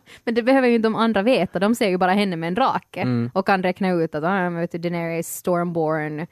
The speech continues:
Speaker 1: Mother of Dragons."
Speaker 2: Mm.
Speaker 1: Hur många titlar ska hon få ännu?
Speaker 2: Några till känns det som att hon kan ha.
Speaker 1: Känns som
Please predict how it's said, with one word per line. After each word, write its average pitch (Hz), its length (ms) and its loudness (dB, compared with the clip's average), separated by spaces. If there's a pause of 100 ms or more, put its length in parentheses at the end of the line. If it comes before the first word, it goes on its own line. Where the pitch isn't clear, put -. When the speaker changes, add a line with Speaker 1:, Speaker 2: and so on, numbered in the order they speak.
(280)
Speaker 1:
Mother 165 360 -2
of 160 140 -4
Dragons." 156 800 -4
Speaker 2:
Mm. 123 280 -2 (180)
Speaker 1:
Hur 294 80 2
många 359 220 2
titlar 226 400 -2
ska - 180 -4
hon 208 140 0
få 190 400 -2
ännu? 143 280 -6 (200)
Speaker 2:
Några 156 360 2
till 110 380 -2 (200)
känns 107 280 -4
det 107 80 -6
som - 180 -8
att 110 120 -6
hon 113 100 -4
kan 107 180 -6
ha. 101 100 -12
Speaker 1:
Känns 262 240 0
som 269 100 0